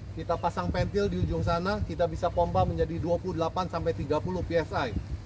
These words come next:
Sehingga ketika kita gunakan, sistem ini akan mempunyai tenaga dorong tanpa kita menggunakan pompa atau kita lakukan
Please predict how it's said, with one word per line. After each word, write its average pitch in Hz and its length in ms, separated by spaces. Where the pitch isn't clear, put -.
Sehingga 202 400
ketika 180 320
kita 220 240
gunakan, 180 480
sistem 180 320
ini 196 80
akan 185 320
mempunyai 170 320
tenaga 170 480
dorong 180 400
tanpa 165 320
kita 175 240
menggunakan 156 560
pompa 180 400
atau 156 320
kita 165 320
lakukan 151 400